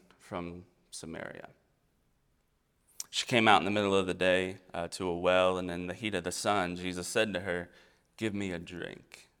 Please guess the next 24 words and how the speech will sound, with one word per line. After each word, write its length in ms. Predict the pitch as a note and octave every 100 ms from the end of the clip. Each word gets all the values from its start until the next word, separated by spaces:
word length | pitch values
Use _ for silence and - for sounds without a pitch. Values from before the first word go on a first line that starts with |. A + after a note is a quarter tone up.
| _ _ _ _ _ _ _ _ _ _ _ _ _ _ _ _
And 160 | D#2+ F2+
she 240 | - G2
replied, 500 | F2 E2+ F#2+ F2 F2
"How 200 | A2 C#3+
is 180 | F3 A#2+
it 220 | G#2 -
that 200 | F2+ C2
you, 480 | G2 A#2+ G#2+ F#2 F2
a 80 | F2+
Jew, 760 | F2+ G2 G#2 F#2 E2+ F2 F2 - -
ask 300 | F#2 F2+ -
for 160 | F2+
a 60 | F2
drink 460 | F#2 F#2+ F#2+ F2+ -
from 240 | E2+ F2
me, 420 | F#2+ F#2 F2+ F2 _ _ _ _ _
a, 180 | E2 D2
a 100 | D#2+
woman 600 | E2 G#2 B2 G2 F2+ F2+ F2 _ _ -
of 220 | F#2 E2
Samaria?" 720 | - E2+ F2 E2+ - - - _ _ _ _ _ _ _ _ _ _ _ _ _ _ _ _ _ _ _ _ _ _ _ _ _ _ _ _
And 100 | F#2
she, 360 | - F#2 F2 - _ _ _ _ F#2
and 140 | E2